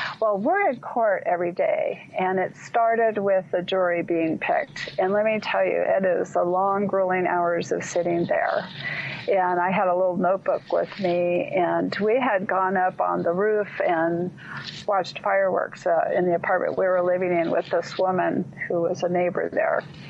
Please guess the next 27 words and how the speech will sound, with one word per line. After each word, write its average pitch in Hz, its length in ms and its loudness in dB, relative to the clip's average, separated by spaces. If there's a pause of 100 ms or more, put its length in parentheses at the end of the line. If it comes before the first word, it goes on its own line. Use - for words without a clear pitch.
(460)
And 190 200 0
so 208 140 0
I 190 120 2
wrote 208 220 2
a 190 80 2
story 185 460 0
where 185 200 0
she - 200 -2
was 175 180 0
kind 180 220 0
of 175 120 -2
one 180 140 2
of 175 140 2
the 160 80 0
characters - 720 0
in - 140 -2
there. - 280 -2
Of - 60 -20
course, - 260 -4
it - 120 -2
wasn't 160 400 0
a - 40 -4
true - 240 -4
story, - 440 -2
but - 180 -4
just, - 380 -6
uh, - 180 0